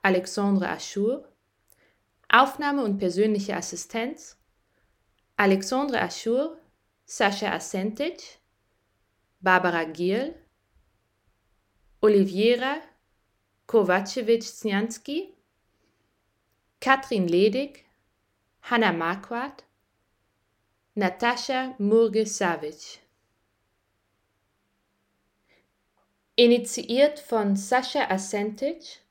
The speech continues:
basierend auf dem Konzept von Fine Kwiatkowski und Willehad Grafenhorst.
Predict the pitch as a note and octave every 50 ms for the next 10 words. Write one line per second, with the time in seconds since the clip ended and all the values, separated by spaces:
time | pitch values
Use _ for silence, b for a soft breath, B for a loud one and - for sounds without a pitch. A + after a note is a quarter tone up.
0 | _ _ _ _ _ _ _ _ _ _ _ - G#3+ G#3 G3 G3 A3 C4 C#4+ C#4+
1 | B3+ - G3+ G3+ G3+ - G#3+ G3 G3 - G3+ F#3+ F#3+ - - A3+ A#3+ C#4+ - -
2 | _ - - - _ _ _ _ _ _ _ _ - G#3+ G3+ G3 G3 G3 - -
3 | C4 C4+ C4 C#4 C#4 C#4+ C#4 - - G3+ F#3+ G#3+ G3+ - - - A3+ A#3+ - -
4 | - - - C#4 D4 F4 F4 - _ _ _ _ _ _ _ _ _ _ _ _
5 | _ - - G3 G3+ G3 F#3+ G3 - G3+ A#3+ C4+ C#4+ C#4 C4 - A3+ A3 G#3+ A3
6 | G#3+ G#3+ - - - - - F#3 F3 E3+ E3+ E3 - - D#3+ - E3 D3+ D3 D3+
7 | - - - - - -